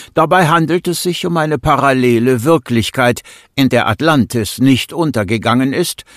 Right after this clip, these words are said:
sondern das Zentrum einer galaktischen Kultur bildet. Doch wegen der Experimente, die Komaldom, ein Ritter der Tiefe, angestellt hat, droht beiden Realitäten ein Kollaps. Beide Universen scheinen sich zu durchdringen.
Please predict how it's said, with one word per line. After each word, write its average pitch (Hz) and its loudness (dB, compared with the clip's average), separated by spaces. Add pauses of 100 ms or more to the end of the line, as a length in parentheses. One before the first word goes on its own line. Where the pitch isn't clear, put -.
(140)
sondern 151 0
das - -6
Zentrum 135 -2
einer 139 -2
galaktischen 131 -2
Kultur 143 0
bildet. 85 -8 (800)
Doch 120 0
wegen 139 0
der 123 0
Experimente, 131 0
die 139 -4
Komaldom, 123 0
ein 127 0
Ritter 123 -2
der 110 -2
Tiefe, 147 -2
angestellt 135 -2
hat, 165 -2 (320)
droht 135 2
beiden 113 0
Realitäten 107 -2
ein 123 -2
Kollaps. - -4 (680)
Beide 107 -2
Universen 127 0
scheinen 127 0
sich 127 -6
zu 123 -4
durchdringen. 101 -4